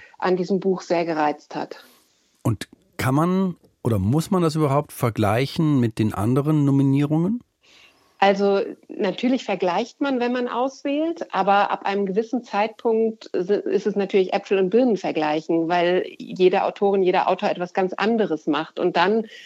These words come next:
Speaker 1: wird es mit der Vergleichbarkeit schwierig. Dann ist es nur noch eine Entscheidung, auf was man den Scheinwerfer besonders richten möchte.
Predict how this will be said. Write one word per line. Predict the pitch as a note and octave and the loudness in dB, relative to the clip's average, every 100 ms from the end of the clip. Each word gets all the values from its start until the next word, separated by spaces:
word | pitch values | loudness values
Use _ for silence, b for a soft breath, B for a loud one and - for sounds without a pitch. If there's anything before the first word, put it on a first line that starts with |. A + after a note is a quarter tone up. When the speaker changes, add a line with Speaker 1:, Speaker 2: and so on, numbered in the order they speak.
| B | B
Speaker 1:
wird | G#3+ G#3 | 2 2
es | G#3 | 0
mit | F#3+ | -2
der | F#3+ | -2
Vergleichbarkeit | G3 F#3 G3 G3 F#3+ G3 F3+ | 0 0 0 -2 -4 -2 -4
schwierig. | - G#3 B3 C4+ C4+ | -4 -2 0 0 -2
Dann | G3+ G3+ | -2 -2
ist | G#3 | 0
es | G#3 | -2
nur | G#3 G3+ | 0 2
noch | G3+ G3+ B B - | 0 -4 B B -2
eine | G3 G3+ | 0 2
Entscheidung, | F#3 F3+ F#3+ G3 G#3 G3+ | 0 0 2 2 2 0
auf | - - | -4 -2
was | G3 G3 | -2 0
man | G3+ F#3 | -2 -2
den | F3+ F3 | -2 -4
Scheinwerfer | F#3+ F#3 F3 D3+ D3+ | -4 -2 -2 -4 -4
besonders | D#3 D#3 D#3 D3 D3+ - | -4 -2 0 0 -4 -4
richten | D3+ - D#3+ C#3+ | -4 -2 -2 -2
möchte. | C#3+ - - B2+ | -4 -6 -2 -2